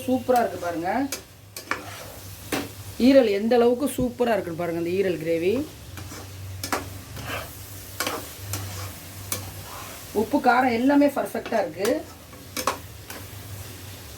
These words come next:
எல்லாமே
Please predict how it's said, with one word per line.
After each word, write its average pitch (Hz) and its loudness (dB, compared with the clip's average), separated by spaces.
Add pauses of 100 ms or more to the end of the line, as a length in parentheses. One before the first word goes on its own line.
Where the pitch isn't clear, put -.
(2750)
எல்லாமே 247 8